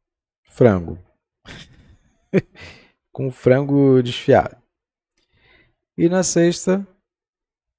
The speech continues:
frango, é, é, é, sanduíche de sar-, com pão, pão com sardinha, né, pra lembrar o macarrão com sardinha lá do início da semana. É isso.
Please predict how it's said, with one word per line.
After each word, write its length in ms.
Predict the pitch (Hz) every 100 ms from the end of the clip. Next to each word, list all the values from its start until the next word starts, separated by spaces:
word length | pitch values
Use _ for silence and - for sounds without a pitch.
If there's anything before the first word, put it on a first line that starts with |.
| _ _ _ _ _ _ _ _ _ _ _ _ _ _ 147 135
frango, 460 | - 107 110 127 127
é, 1120 | 110 107 101 101 - 98 95 92 90 87 82
é, 0 |
é, 100 | 80
sanduíche 420 | 113 113 117 131
de 520 | 123 123 123 123 123
sar-, 340 | - 139 147 -
com 120 | 110
pão, 360 | 107 _ 110 113
pão 220 | - 113
com 40 | -
sardinha, 560 | 131 147 135 120 113 - _ _ _ _ _ _ _
né, 120 | 98
pra 220 | - 98
lembrar 760 | 98 107 101 98 98 107 117 _ _ _ _
o 560 | - - 110 110 107 107
macarrão 440 | 110 - 117 107
com 200 | 107 117
sardinha 560 | - 120 117 107 110 110
lá 120 | 110
do 140 | 107 117
início 240 | 110 -
da 100 | 123
semana. 500 | - 143 120 110 170
É 40 |
isso. 340 | 262 254 -